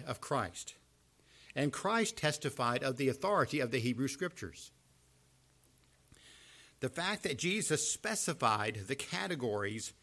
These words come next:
that include every book of the Hebrew Bible means that he was testifying to their authority. He was testifying to the fact that they were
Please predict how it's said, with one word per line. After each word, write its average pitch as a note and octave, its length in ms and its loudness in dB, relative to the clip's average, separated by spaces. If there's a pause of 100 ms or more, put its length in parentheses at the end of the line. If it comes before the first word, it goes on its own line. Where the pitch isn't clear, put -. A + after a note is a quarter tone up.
(140)
that B2+ 140 0
include D3+ 540 2
every F#3 280 2
book F3 320 -2
of C#3 140 -4
the C3+ 80 -2
Hebrew D3+ 400 -4
Bible A2+ 480 0 (720)
means E3+ 380 0
that C#3 120 0
he D3 160 -2
was C3+ 220 0
testifying A2+ 760 -2
to C3+ 120 -4
their B2 200 0
authority. A2+ 760 -2 (920)
He D#3 140 0
was C3+ 180 2
testifying B2+ 680 0
to A#2 100 -2
the A#2 100 -10
fact A#2+ 260 -2
that G2 200 -4
they E3 220 0
were C#3 420 0